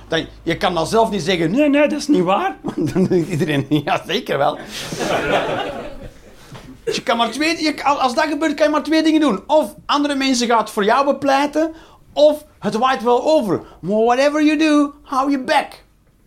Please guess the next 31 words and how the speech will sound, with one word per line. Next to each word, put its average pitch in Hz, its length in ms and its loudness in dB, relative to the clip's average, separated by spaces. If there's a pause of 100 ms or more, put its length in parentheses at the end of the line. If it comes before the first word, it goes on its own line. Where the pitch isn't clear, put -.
(1300)
Dat 196 120 -10
is - 20 -6
het 214 80 -4
enige 269 160 2
wat 262 120 2
je - 60 -2
kan 180 140 -6
doen, 233 120 -2
je 175 100 -2
bek 180 240 0
houden. 247 440 0 (2250)
Dat 156 220 -4
is 190 140 0
het. 143 120 -4
Stel 185 300 -4
jij 180 240 2
valselijk 208 440 -2
beschuldigd 214 380 0
wordt 202 300 -2
van 165 160 -2
zoiets, 226 320 0 (480)
zoiets 208 400 -2
afgrijselijks, - 1040 -6
is 143 120 -2
het - 240 -4
beste - 340 -4
wat 202 120 0
je 160 80 0
kan - 260 -12
doen. 220 400 -2 (500)
Niks. - 600 -6